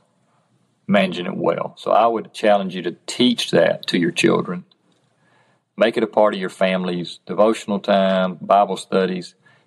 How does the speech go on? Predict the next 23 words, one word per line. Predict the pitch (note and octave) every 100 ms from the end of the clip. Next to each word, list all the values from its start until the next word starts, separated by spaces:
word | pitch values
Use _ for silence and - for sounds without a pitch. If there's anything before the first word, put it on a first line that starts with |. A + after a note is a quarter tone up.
| _ -
Teach | C#3 C3+ -
that | G#2 -
to | G2+
your | F#2
small | F2 F#2+ F#2+
groups | F#2 F#2 F#2 - -
at | -
your | E2+
churches. | - F#2 F#2 - F2+ F2 - - _ _ _ _ _ _ _ _ _ _ _
Teach | - A#2+ A#2
that | A2 G2+ -
to | -
your | F2+ F2 E2 E2
Sunday | A2+ A#2 G#2+
school | - G#2+ F#2+
classes, | - F#2+ F#2+ - F#2+ F#2 F2 _ _ _ _ -
to | F#2
your | E2+ E2
congregations, | - - G#2 F#2 F2 A#2 A#2 - A2 G#2 G#2 G2 -
to | -
your | F2 E2+ E2 E2 - _ _ _ _ _
employees, | - E2+ - A2 A2+ A2 A2 A2 G#2+ G#2 -
your | F2+ E2+ D#2+ E2+